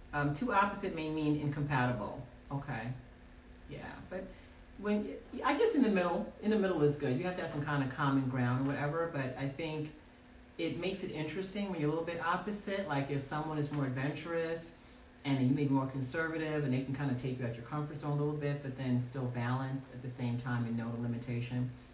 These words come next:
Um, I think similarity is a majority of the ways.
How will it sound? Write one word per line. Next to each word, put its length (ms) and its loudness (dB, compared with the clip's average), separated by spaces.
Um, 880 2
I 60 -6
think 260 -2
similarity 540 -2
is 100 -4
a 40 -2
majority 540 0
of 120 -2
the 40 -6
ways. 720 0